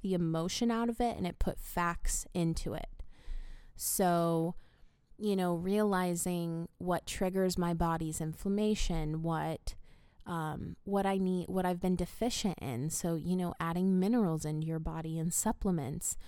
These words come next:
what that can do, not only for your mental health, but your physical health. Um, just the, the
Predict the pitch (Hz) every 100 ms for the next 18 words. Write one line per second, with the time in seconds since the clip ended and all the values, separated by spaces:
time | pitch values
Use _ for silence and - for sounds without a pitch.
0 | - - - 165 170 - 208 - 208 190
1 | 160 151 160 165 165 170 170 175 170 170
2 | 156 160 170 165 160 - 175 185 175 -
3 | 196 214 - 160 - - 92 - - -
4 | - - - - - 180 165 160 151 147
5 | _ _ _ _ - 214 220 - - -
6 | 202 185 185 180 180 - - - - -
7 | 170 185 180 175 175 160